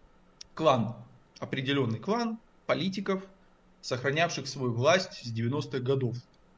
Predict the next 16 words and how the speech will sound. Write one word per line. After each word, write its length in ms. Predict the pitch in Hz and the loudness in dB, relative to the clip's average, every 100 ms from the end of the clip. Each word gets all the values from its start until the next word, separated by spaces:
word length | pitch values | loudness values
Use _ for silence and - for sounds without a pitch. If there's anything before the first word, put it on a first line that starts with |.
| _ - _ | _ -20 _
обставивших 720 | 127 - - 147 131 123 120 - | -10 -2 4 4 2 -6 -10 -6
Путина, 380 | 240 202 185 | -6 -4 -2
окруживших 560 | 139 143 120 208 196 165 | -4 -4 -4 -4 -4 -6
его 200 | 156 147 | -6 -4
и 40 | 139 | -2
во 100 | 127 | -2
многом 320 | 156 190 156 | -2 -2 -2
определявших, 880 | 143 139 123 123 156 165 143 135 - | -4 -4 -2 2 2 2 -4 -8 -4
э, 100 | 135 - | -4 -2
прежде 300 | 147 147 135 | -2 -2 -4
всего 260 | - 139 127 | -4 -2 0
экономическую 800 | 139 139 190 240 196 - 151 139 | 0 0 -2 -2 -6 -6 -6 -4
и 40 | |
во 120 | 123 | -6
вторую 380 | 123 143 170 160 | -4 -2 -2 -4
очередь 400 | 151 - 139 135 | -4 -8 -10 -12